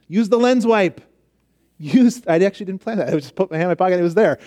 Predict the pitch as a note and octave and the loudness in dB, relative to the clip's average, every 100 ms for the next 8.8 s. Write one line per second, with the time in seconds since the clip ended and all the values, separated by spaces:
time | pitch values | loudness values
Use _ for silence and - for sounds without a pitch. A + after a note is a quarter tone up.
0 | - - G3+ C4 A3 C4 B3 C#4+ C#4 A3+ | -20 0 4 4 4 2 4 2 2 2
1 | G3+ F3+ - - A3 A3+ D#4 C#4 G3 - | 4 2 0 -2 2 4 6 6 4 2
2 | - _ _ _ _ _ _ _ _ _ | -4 _ _ _ _ _ _ _ _ _
3 | _ _ _ _ - D#3 G3 A#3+ C4 G3+ | _ _ _ _ -14 0 4 6 4 4
4 | B3+ B3 B3 B3+ G#3+ G#3+ A3+ A#3+ G#3+ - | 2 4 2 2 0 0 0 2 -2 -4
5 | - B3+ B3 E3+ - - _ _ - G#3 | -2 2 2 0 -6 -20 _ _ -6 0
6 | A#3 C4+ B3+ B3+ A#3+ D#3+ - _ _ _ | 2 2 0 0 0 -2 -8 _ _ _
7 | _ _ _ _ _ _ _ _ _ - | _ _ _ _ _ _ _ _ _ -6
8 | G#3+ A#3+ G#3+ A3 F#3 B2+ _ | -2 -2 -2 -8 -10 -12 _